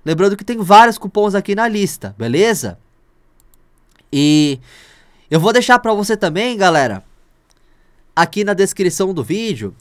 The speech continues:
e no link do comentário fixado, além do, da lista de cupom da Growth Suplementos,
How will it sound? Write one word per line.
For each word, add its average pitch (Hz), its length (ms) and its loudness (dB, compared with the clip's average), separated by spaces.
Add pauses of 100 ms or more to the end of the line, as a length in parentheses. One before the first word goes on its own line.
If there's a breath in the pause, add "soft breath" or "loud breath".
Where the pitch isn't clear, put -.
e 170 80 -8
no 170 120 -4
link 190 320 -6
do 165 140 -6
comentário 160 580 -4
fixado, 175 540 0
além 202 480 2
do, 185 360 0
da 165 220 -2
lista 208 380 -4
de 165 100 -6
cupom 180 380 -8
da 165 140 -4
Growth 180 460 0
Suplementos, 151 840 -8